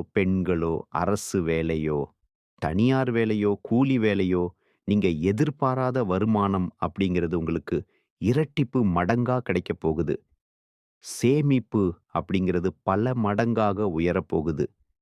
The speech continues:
இதன் மூலமா கடந்த காலகட்டங்கள் ஏற்பட்ட கடன் பிரச்சனை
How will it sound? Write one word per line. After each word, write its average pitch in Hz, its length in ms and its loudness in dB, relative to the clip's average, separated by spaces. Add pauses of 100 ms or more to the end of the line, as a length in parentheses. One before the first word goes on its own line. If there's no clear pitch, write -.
(320)
இதன் 87 260 0
மூலமா 123 420 -2 (120)
கடந்த 117 400 0 (100)
காலகட்டங்கள் 104 880 -2
ஏற்பட்ட 95 520 -2 (600)
கடன் 139 400 0
பிரச்சனை 117 440 -2